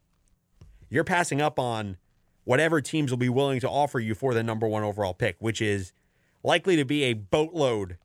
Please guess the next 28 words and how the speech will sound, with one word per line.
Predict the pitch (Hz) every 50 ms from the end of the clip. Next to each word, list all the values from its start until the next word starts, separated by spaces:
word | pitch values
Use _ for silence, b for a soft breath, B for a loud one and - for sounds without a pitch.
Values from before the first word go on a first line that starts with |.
| _ _ _ _ _ _ _ _ -
of | 104
draft | 98 135 131 131 131 - _ -
capital, | - - 120 117 113 - 127 120 117 113 113 110 107 107 - _ _ -
maybe | 95 98 104 110 135
a | 127
couple | - 135 127 127 123
players, | - - 123 120 123 120 120 120 113 110 107 - -
whatever | - - 113 117 127 131 135
that | 135 120 113
package | - 127 120 113 123 107 95
looks | 113 110 - -
like. | 113 104 101 95 - _ _ _ _ _ _ _ _ _ _
It's | _ - -
gonna | 214 220 196
be | 185 147
a |
ton. | - - 147 123 101 82 78 - _ _ - -
Like, | 123 131
it's | 151 - -
gonna | 208 202 196
be | 170 180 175 165 156 143 131
something | - 160 151 156 156 151
that | 143 135 -
can | - 135 110
further | - - 151 143 139 143 131
recharge | 113 113 131 123 - - 139 127 123 113 101
your | 110 104
rebuild. | 117 117 98 85 87 82 85